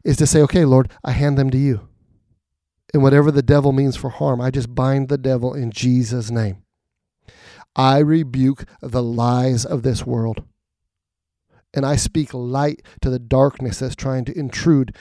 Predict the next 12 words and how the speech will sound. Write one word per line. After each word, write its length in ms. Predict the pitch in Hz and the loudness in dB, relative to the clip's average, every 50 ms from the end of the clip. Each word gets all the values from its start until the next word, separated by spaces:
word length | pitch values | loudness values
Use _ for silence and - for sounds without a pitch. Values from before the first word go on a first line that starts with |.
| - _ _ | -20 _ _
in 100 | - 127 | -8 -6
my 180 | 113 113 113 110 | -6 -4 -6 -6
family. 540 | - - 127 113 110 104 101 101 98 - _ _ _ _ _ _ _ _ _ _ _ _ _ _ _ _ _ _ - - _ _ | -6 -6 -6 -6 -6 -8 -8 -10 -12 -14 _ _ _ _ _ _ _ _ _ _ _ _ _ _ _ _ _ _ -20 -20 _ _
So, 160 | - - 135 | -6 -4 -2
devil, 340 | 127 131 135 131 135 165 175 | 0 2 2 2 2 0 -2
I 80 | 147 127 | -2 0
break 280 | 107 139 147 147 - | 2 2 2 2 2
your 100 | 170 156 | -2 -2
contract 600 | - - 156 160 160 160 - - 180 185 185 - 170 | 0 0 2 2 2 2 2 0 0 0 0 0 0
in 140 | 160 135 | -2 0
Jesus' 540 | 113 113 135 147 165 175 160 196 208 170 151 | -2 -2 -2 0 0 0 2 2 0 2 0
name. 380 | 147 135 117 113 120 131 143 | 0 0 0 0 -2 -4 -6